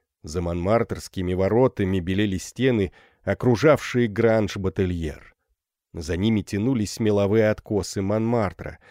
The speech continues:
в котором в то время было почти столько же церквей, сколько мельниц, и где теперь уцелели лишь мельницы, ибо современное общество требует одной лишь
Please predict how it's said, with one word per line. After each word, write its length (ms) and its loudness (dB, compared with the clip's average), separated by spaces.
в 140 -20
котором 420 2
в 60 -10
то 160 4
время 320 6
было 240 2
почти 440 -2
столько 400 2
же 120 2
церквей, 520 0
сколько 440 0
мельниц, 640 -2
и 160 -4
где 240 -6
теперь 440 0
уцелели 640 0
лишь 300 -2
мельницы, 640 -2
ибо 180 -2
современное 840 4
общество 840 0
требует 720 0
одной 420 2
лишь 300 -4